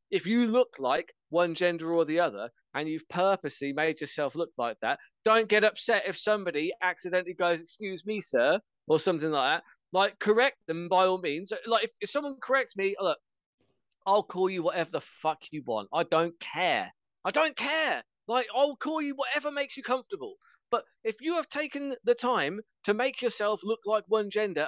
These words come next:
and I accidentally say, "Oh, excuse me, sir, excuse me, miss," don't immediately get on the fucking defensive going, "Oh, fuck you, you fucking, like, how, how dare you, like, get, like, assume my gender." No, no,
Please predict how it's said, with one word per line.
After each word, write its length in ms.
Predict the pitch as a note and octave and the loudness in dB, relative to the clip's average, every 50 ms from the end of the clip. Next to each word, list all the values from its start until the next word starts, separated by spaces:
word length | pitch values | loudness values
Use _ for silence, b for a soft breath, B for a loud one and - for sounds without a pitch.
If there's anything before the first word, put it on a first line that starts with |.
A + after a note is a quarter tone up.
| D#3 | 0
and 80 | F#3 G3 | 0 0
I 160 | G3+ G3+ G3+ | 0 0 0
accidentally 580 | G3+ - - - F#3+ F#3+ G3+ G#3+ G3 - - F3+ | 0 -2 -6 -8 -4 -2 -2 -2 -2 -4 -10 -12
say, 200 | - - F#3 F#3 D#3+ | -8 -4 -4 -2 0
"Oh, 80 | F#3 F3+ | 0 0
excuse 420 | E3+ - - - - F#3+ D#3+ A2+ - | -2 -2 -8 -14 -12 -12 -12 -12 -12
me, 80 | G#2+ G#2 | -12 -12
sir, 260 | - - A#2 A#2 A#2+ B2+ | -10 -4 -2 0 0 -2
excuse 560 | C#3+ - - - _ _ - D3+ C3 G#2+ - G2+ | -2 -6 -14 -18 _ _ -8 -8 -8 -6 -6 -8
me, 80 | F#2+ | -8
miss," 300 | F#2+ F#2+ G#2 - - - _ _ _ _ _ _ _ _ _ | -8 -8 -8 -8 -8 -10 _ _ _ _ _ _ _ _ _
don't 320 | - C4 D#4+ F4+ G4 F4+ D#4+ - - _ _ _ _ - | 4 6 6 6 6 4 0 -6 -20 _ _ _ _ 4
immediately 720 | C4+ C#4+ C4+ C4 C4+ C#4+ D4+ D4 A#3 B3+ B3 A3 A3+ A#3 | 4 6 6 6 6 8 8 6 6 6 2 4 2 2
get 200 | G#3 - A3+ A3 A3 | 2 4 4 6 6
on 120 | A#3 A#3+ | 6 6
the 80 | A3+ G#3 | 6 4
fucking 360 | - - A#3 G#3 - A3+ G#3+ | 4 2 0 0 0 -2 0
defensive 600 | G#3 G3+ - - A3 A3 G#3+ - - F3+ D#3+ - | 0 0 4 4 4 4 4 2 0 0 0 2
going, 380 | - F3+ F3 E3+ E3+ E3 E3 - _ _ _ - | 2 2 2 4 2 2 0 -4 _ _ _ 2
"Oh, 240 | - D4+ C#4+ B3 - - _ | 4 6 6 6 2 0 _
fuck 200 | - E4 E4 - - | 4 4 4 4 2
you, 280 | - B3+ B3+ C4+ D4 D4+ | -6 -12 -6 -4 -2 -2
you 240 | C#4 A3 G3 G3+ F3+ | -2 -4 -4 -8 -8
fucking, 380 | - - A3+ G#3+ - A3 G#3+ F3 b b b b A3 | -4 -2 -2 -2 -2 -2 -6 -6 b b b b 2
like, 200 | A3+ A3 G3 F#3 | 2 4 4 2
how, 140 | G3+ B3 | 2 2
how 240 | A3+ F#3 G3+ B3+ B3 - - | 2 2 2 0 0 0 0
dare 320 | A#3 B3 C#4+ D4+ D4 C4+ | 0 2 2 4 2 2
you, 320 | B3 G#3 G#3+ G#3 G3+ G3 G3 - | 0 0 -4 -8 -8 -8 -8 -4
like, 220 | G#3+ G3+ G3+ F#3 E3+ - | 0 0 0 0 0 -2
get, 140 | A3+ A3+ F#3+ _ G#3+ G3+ - - | -2 -2 -2 _ -14 -16 -8 -4
like, 180 | G3+ G3 F3+ E3 _ _ _ _ - | -4 -4 -4 -4 _ _ _ _ -8
assume 400 | G3 - - - A#3+ A#3+ A#3 G#3+ | -8 -6 -4 -4 -2 -2 -2 0
my 120 | G#3 G3+ | 0 0
gender." 260 | F#3+ - G#3+ G3 F#3 G3 | 0 0 -2 -2 -2 -2
No, 140 | C4 C4+ A#3+ | -2 0 0
no, 140 | A#3+ G#3 | 2 0